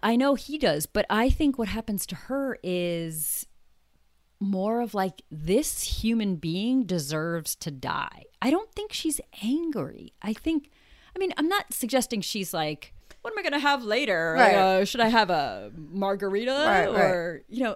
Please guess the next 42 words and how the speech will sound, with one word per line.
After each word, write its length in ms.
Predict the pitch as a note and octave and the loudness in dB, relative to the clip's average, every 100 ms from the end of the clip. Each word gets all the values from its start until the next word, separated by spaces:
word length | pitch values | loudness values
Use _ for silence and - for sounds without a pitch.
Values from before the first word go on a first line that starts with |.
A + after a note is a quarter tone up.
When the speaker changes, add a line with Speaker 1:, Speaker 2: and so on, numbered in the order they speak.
| - | -2
Speaker 1:
I 80 | C#4 | -2
don't 200 | E4 E4 | -2 -4
think 120 | D#4+ | -6
she's 260 | - A#3 | -4 -6
calm 480 | - - - B3 B3+ | -8 -12 -2 0 0
and 160 | G3 D#3 | -2 -6
cool. 680 | - - C4+ A#3 A#2+ - - - - _ - | -10 -6 -4 -4 -8 -14 -18 -20 -20 _ -2
But 160 | A#3 - | 0 0
I 80 | A3+ | -2
don't, 400 | - C#4 D#4+ - - | 2 2 2 -2 -8
uh, 80 | A#3 | -4
the 160 | A#3+ - | -4 0
anger 300 | C4+ D#4+ E4+ | 0 0 -2
of 80 | C4+ | -2
that 160 | B3 | -2
moment 360 | F3+ G#3 B3 C3+ | 0 0 0 -2
has 140 | D#3 | -10
passed. 520 | - - A3 - - - | -10 -6 -6 -6 -10 -12
And 140 | E3+ | -10
she 160 | - G#3+ | -8 -10
just, 480 | F#3 A3+ A#3+ - - - | -8 -6 -6 -8 -16 -6
it, 220 | A3 A3 - | -6 -6 -10
it's 400 | F#3 - - - - - _ _ | -10 -10 -14 -16 -20 -20 _ _
coming 360 | - A3 C4+ B3+ | -6 0 0 -2
from 180 | F#3 | -6
a 60 | D3+ | -8
deeper 580 | C3 - F#3+ G3 D#3+ D#3 | -10 -12 -10 -10 -8 -6
Speaker 2:
Yeah. 480 | D#3 D3+ D3 D3 D3 | -4 -2 -2 -4 -4
Speaker 1:
place. 200 | D3 - | -6 -6
And 380 | F#3 F3+ F3 D#3+ _ _ _ _ _ - | -6 -4 -6 -8 _ _ _ _ _ -12
it's 140 | E3+ | -8
more 320 | D#3 E3+ F#3 | -6 -4 -4
of, 140 | E3+ D#3+ | -4 -8
like, 180 | D#3 _ - _ _ - | -10 _ -20 _ _ -4
this 300 | F3 G#3+ C4 | 0 0 -2
is 100 | B3 | -6
the 100 | C#4+ | -6
kind 280 | B3 A3+ | -6 -4
of 80 | G#3 | -6
fucking 420 | - F#3+ - F3+ | -8 -12 -8 -10
human 360 | D#3 E3+ E3 D#3 | -8 -8 -6 -8
being 500 | D3+ D#3+ D3+ B2+ D3+ | -8 -8 -8 -10 -14